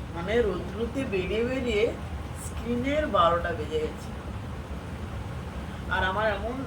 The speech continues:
আহ, বাজে হ্যাবিট, যদি বাইরে দেখি ওয়েদারটা একটু, আহ, কুল কুল রয়েছে, মানে রৌদ্র সেরকম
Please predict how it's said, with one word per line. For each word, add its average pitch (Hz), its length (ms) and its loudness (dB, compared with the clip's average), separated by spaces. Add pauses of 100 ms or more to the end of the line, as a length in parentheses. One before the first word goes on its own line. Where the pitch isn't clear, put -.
আহ, 185 380 0 (200)
বাজে 190 340 6
হ্যাবিট, 240 380 2 (480)
যদি 220 180 0
বাইরে 202 340 8
দেখি 240 260 2
ওয়েদারটা 208 400 4
একটু, 233 340 0
আহ, 190 180 0 (200)
কুল 190 260 -2
কুল 214 240 -2
রয়েছে, 185 360 0
মানে 190 280 -2
রৌদ্র 180 380 -2
সেরকম 202 260 -2